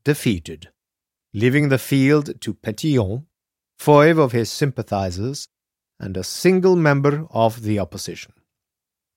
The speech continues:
The campaign grew even more feverish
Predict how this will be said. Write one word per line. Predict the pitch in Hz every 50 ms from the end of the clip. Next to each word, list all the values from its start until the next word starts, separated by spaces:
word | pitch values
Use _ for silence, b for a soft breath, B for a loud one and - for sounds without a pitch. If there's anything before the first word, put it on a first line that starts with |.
| _ _ -
The | 107 95 87 101 101 98 - -
campaign | - 127 104 - - - 180 196 156 123 120 123 135 135
grew | 117 110 107 107 107 113 - -
even | - 143 151 147 139 156 151 147
more | 139 135 135 131 131 131
feverish | 127 - - - 135 127 110 95 98 98 98 - - -